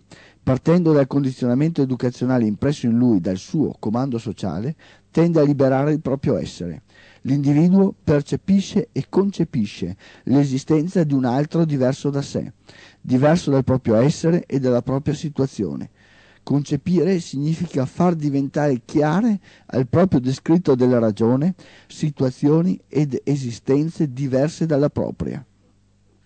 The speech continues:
Quando l'individuo effetta-, effettua questa operazione, altro non fa che estendere il proprio pensato, la propria ragione. Mentre la sua ragione si estende,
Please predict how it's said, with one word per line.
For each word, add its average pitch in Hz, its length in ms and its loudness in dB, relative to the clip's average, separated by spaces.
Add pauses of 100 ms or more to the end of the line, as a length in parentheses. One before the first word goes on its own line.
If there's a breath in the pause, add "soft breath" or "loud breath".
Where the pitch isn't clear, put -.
(540 loud breath)
Quando 190 340 4
l'individuo 151 520 4
effetta-, 147 420 0 (120)
effettua 135 600 0
questa 180 320 2
operazione, 123 720 0 (260 loud breath)
altro 147 380 0
non 113 180 -2
fa 147 260 -2 (140)
che - 180 -2
estendere 147 500 0
il 160 80 0
proprio 139 300 -2
pensato, - 640 -6 (140)
la 117 180 -2
propria 135 420 -2
ragione. 127 640 -6 (1300 soft breath)
Mentre 190 360 4
la 180 140 6
sua 156 180 2
ragione 139 400 2
si 127 140 -6
estende, 131 640 2